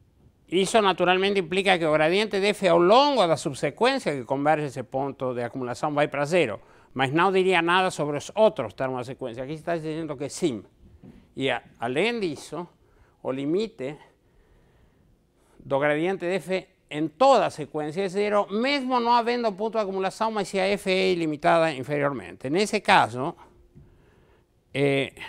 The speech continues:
podemos estar en una situación en que tal vez no há solución, mas nós vamos ficar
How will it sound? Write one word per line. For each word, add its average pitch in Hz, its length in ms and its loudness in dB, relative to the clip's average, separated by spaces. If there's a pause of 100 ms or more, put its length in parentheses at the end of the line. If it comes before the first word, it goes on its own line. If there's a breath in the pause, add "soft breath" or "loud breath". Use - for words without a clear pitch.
(220 loud breath)
podemos 160 300 2
estar 170 200 0
en 175 60 0
una 160 120 -2
situación 143 600 -2 (640 soft breath)
en 120 140 -6
que 131 260 -6 (220)
tal 185 180 4
vez 208 160 4
no 240 380 4
há 247 80 4
solución, 165 720 0 (400 soft breath)
mas 165 180 0
nós 214 160 2
vamos 220 300 2
ficar 160 560 2